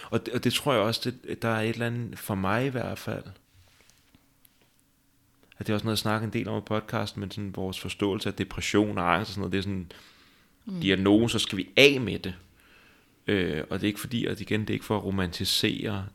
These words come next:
Speaker 1: depression, det er slet ikke det, men der er et eller andet i den der, i mørket, som, øh,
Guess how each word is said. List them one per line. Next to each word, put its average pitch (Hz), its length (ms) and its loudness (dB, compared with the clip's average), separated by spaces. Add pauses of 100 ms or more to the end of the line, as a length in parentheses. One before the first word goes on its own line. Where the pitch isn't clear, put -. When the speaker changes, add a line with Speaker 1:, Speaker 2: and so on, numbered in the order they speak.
Speaker 1:
depression, - 800 0
det - 60 -14
er - 40 -6
slet 120 240 -2
ikke 110 160 -4
det, 107 160 0 (480)
men 95 100 -6
der 92 80 -2
er - 120 -2
et 120 180 2
eller 107 220 2
andet 95 500 2
i - 80 -6
den 98 220 0
der, 95 120 0
i 98 80 -4
mørket, 95 600 0 (640)
som, 92 600 2
øh, 85 440 -2